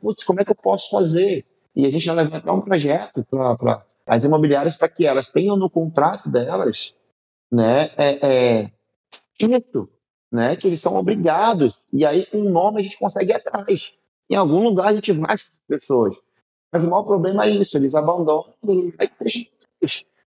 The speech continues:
E aí o que acontece? As pessoas ligam assim, elas falam, "Caramba, tem quantos animais?" "Tem três." "Putz, cara, onde é que eu vou levar esses animais?"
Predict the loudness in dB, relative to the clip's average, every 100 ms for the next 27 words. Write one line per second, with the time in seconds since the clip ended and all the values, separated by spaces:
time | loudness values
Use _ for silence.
0 | _ -2 0 2 2 2 0 -2 0 2
1 | 2 2 -2 -4 -4 0 0 0 -4 -10
2 | -4 -2 0 0 0 0 0 2 2 0
3 | 0 -2 -2 0 0 0 -4 -14 -8 -8
4 | -6 -12 -6 -2 0 0 -2 0 0 0
5 | 2 2 0 -2 0 2 2 0 -6 -14